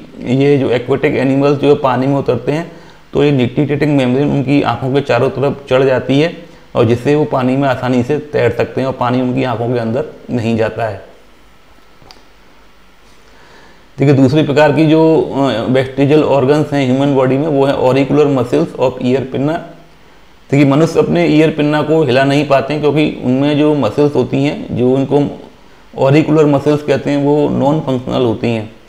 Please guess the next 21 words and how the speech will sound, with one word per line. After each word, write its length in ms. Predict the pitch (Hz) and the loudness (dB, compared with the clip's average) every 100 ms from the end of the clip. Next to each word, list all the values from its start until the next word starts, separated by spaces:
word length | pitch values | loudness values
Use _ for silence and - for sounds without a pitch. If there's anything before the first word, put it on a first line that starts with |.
| - - - | -20 -20 -10
लेकिन 400 | 123 127 160 - - | -4 0 0 -2 0
cattle 340 | 127 120 165 | 0 2 2
में 160 | 160 165 | 2 4
यह 220 | 165 165 | 4 4
पेशियाँ 400 | 156 151 156 156 | 2 2 0 -2
काफ़ी 320 | 139 123 110 147 | 0 0 2 2
ज़्यादा 260 | 135 139 | 2 0
functional 400 | 143 123 113 127 | -2 -6 -6 -2
होती 260 | 147 131 147 | 0 0 -2
हैं। 120 | 160 | -2
आपने 280 | 123 143 143 | -2 -2 0
देखा 240 | 127 143 | 2 2
होगा 160 | 139 151 | 4 2
जो 80 | 151 | 0
cattles 560 | 143 120 113 147 143 | -2 -4 0 0 0
हैं 80 | 143 | -2
वो 140 | 139 | 0
अपने 260 | 135 135 139 | 0 -2 -2
ईयर 260 | 139 131 131 | -2 -2 -4
pinna 340 | - 123 131 | -6 -4 -2
को 180 | 185 | 0